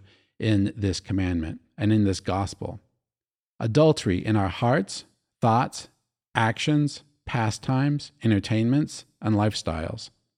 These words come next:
Pornography is the biggest media in our time, and the church teaches that it is gravely sinful in itself.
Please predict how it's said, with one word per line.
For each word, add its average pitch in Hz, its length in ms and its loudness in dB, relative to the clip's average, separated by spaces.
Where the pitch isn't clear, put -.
Pornography 165 520 4
is 123 100 2
the 120 80 0
biggest 135 380 0
media 120 320 2
in 104 80 0
our 101 120 0
time, 101 560 -2
and 117 80 0
the 117 80 2
church 185 300 2
teaches 127 360 2
that 120 120 2
it 117 140 2
is 107 160 0
gravely 131 520 4
sinful 131 480 0
in 123 160 0
itself. 104 600 0